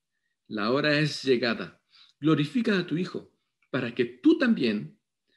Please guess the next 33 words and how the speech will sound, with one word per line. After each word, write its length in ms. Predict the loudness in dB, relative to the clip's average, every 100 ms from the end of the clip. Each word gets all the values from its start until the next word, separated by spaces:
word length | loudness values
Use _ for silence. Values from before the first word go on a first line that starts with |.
| _
para 220 | -2 0 2
que 100 | 2
también 360 | 2 4 2
tu 120 | 2
Hijo 240 | 2 0 0
te 120 | 0
glorifique 600 | 2 0 0 -6 -8 -4
a 140 | -4
ti. 320 | -4 -6 -6 _ _ _ _ _ _ _ _ _
¿Cómo 240 | _ 2 4
le 120 | 2
has 180 | 0 0
dado 180 | 0 0
la 140 | 0
potestad 440 | 0 -2 -4 -2
de 120 | -2 0
toda 260 | 0 0
carne? 460 | -2 -4 -6 -8 -12 _ _ -8
Para 260 | -6 -4
que 120 | -4
dé 160 | 2 2
vida 240 | 2 0
eterna 640 | 0 0 -2 0 -4 -6 _ _ _ _ -8
a 300 | -6 -6 -2
todos 340 | 0 0 0
los 160 | -2 -4
que 120 | 0
le 120 | 0
diste". 320 | 0 -4 -6
Se 120 | -8 -2
pone 200 | 2 2
interesante, 580 | 2 -2 -2 -6 -6
¿no? 220 | -8 -10